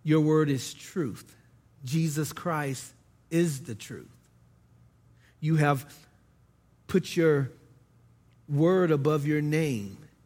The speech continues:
And Lord, we thank you for your word, that we can come and gather together and, and just go through it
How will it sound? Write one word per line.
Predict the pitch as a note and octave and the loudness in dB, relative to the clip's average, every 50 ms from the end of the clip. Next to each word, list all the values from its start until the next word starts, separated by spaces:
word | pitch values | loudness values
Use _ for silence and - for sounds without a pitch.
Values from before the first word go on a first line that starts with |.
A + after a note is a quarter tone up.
| - | -6
And | D3 D3+ | -2 0
Lord, | D#3+ E3+ E3 | 2 2 2
we | D#3 E3 D#3+ | 2 0 0
thank | C#3+ - - - F3 F3+ G3+ G3+ - - | -2 -4 -4 -4 0 0 0 0 -2 -2
you | E3+ D#3 C3+ | -4 -4 -4
for | - - C#3+ | -4 -4 -4
your | C3+ C3 B2+ B2+ | -2 -2 -2 -2
word, | A#2+ B2 B2+ A#2+ A#2 A#2 A#2 | -2 -4 -4 -4 -4 -4 -6
that | B2+ C3 | -6 -2
we | D3 F3 | -2 -2
can | D#3+ - D#3 D#3 | 0 0 -2 -2
come | D3+ - - F3 F3 E3+ E3 D#3+ | -2 -4 -4 -2 0 0 0 0
and | D3+ D3+ C#3 | -2 -2 0
gather | C#3 D#3 D#3+ E3 D#3+ E3 D3 | 0 2 2 2 0 -2 -4
together | - D#3 C#3 C3+ C#3 D3 D#3 E3 D#3+ D3 D3 C#3 | -4 -6 -6 -4 -2 -2 -2 0 -2 -2 -2 -4
and, | C3+ C3 C3 C3+ C#3 C3+ | -2 -2 -4 -4 -4 -4
and | C#3+ C#3+ C#3 | -4 -4 -2
just | C#3 D#3 D3+ - C#3 | -4 -6 -8 -8 -6
go | C3 D#3+ E3 D#3+ | -2 0 0 0
through | D#3 - - D#3+ D3+ D#3 E3+ F#3 F3 C#3+ | -2 -6 -8 -4 -2 0 2 2 2 0
it | G#2+ - - | -2 -6 -8